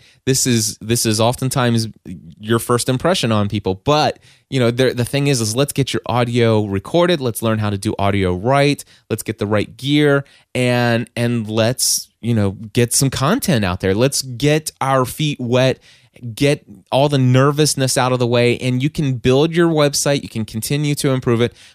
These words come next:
My friends, my websites today, I think they look great. But I wanna tell you, they didn't look great when I first started.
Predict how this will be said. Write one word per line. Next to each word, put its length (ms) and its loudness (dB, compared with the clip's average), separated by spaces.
My 120 2
friends, 280 0
my 200 2
websites 580 0
today, 380 0
I 180 2
think 240 -2
they 120 2
look 200 0
great. 400 -2
But 200 2
I 120 0
wanna 180 2
tell 160 0
you, 120 4
they 180 0
didn't 260 0
look 220 2
great 280 2
when 120 -2
I 120 0
first 300 2
started. 420 2